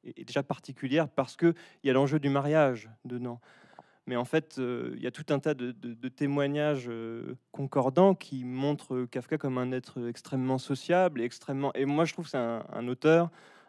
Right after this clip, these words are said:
euh, et on, on le sent dans, dans son écriture, enfin, on le sent dans, dans ses documents privés, qui a un sens de l'altérité extrêmement prononcé et une capacité de, euh, de projection dans l'autre et d'empathie dans l'autre qui est, qui, qui est très forte.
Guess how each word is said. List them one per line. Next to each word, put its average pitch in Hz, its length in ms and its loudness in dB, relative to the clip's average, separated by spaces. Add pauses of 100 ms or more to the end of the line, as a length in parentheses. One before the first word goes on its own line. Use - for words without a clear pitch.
(120)
euh, 117 340 -6
et - 100 -8
on, - 340 -12
on - 20 -8
le 110 140 -8
sent 147 320 2
dans, 110 160 -4
dans 113 140 -6
son 117 260 -8
écriture, 135 360 -8
enfin, 120 140 -6
on 104 40 -6
le 104 60 -8
sent 127 140 -6
dans, 110 140 -6
dans - 120 -12
ses 117 120 -12
documents 120 400 -8
privés, 135 280 -2
qui 147 100 -4
a 117 100 2
un 123 60 0
sens 143 300 0
de 131 80 2
l'altérité 143 800 2
extrêmement 151 520 0
prononcé 143 580 0
et 180 120 -2
une 127 180 -4
capacité 131 640 -6
de, 117 260 -6 (600)
euh, 113 160 -8 (220)
de 143 60 0
projection 160 640 4
dans 147 140 6
l'autre 147 360 2
et 127 40 -4
d'empathie 139 380 -2
dans 135 80 0
l'autre 147 140 -4
qui 123 120 -10
est, 113 180 -10
qui, - 160 -20
qui - 80 -8
est 135 60 -6
très - 160 -8
forte. - 420 -2